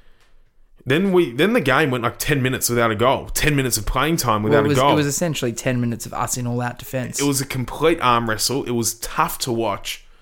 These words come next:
Speaker 1: but yeah, the Akers goal.
Speaker 2: Can we? So sorry, we have to pause here.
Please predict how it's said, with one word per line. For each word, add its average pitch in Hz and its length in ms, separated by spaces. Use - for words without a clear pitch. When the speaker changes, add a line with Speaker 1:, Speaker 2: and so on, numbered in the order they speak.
Speaker 1:
but 123 220
yeah, 95 160
the 104 140
Akers 120 340
goal. 107 480
Speaker 2:
Can 175 120
we? 196 240
So 151 180
sorry, 127 300
we 127 100
have 156 160
to 127 140
pause 120 340
here. 120 220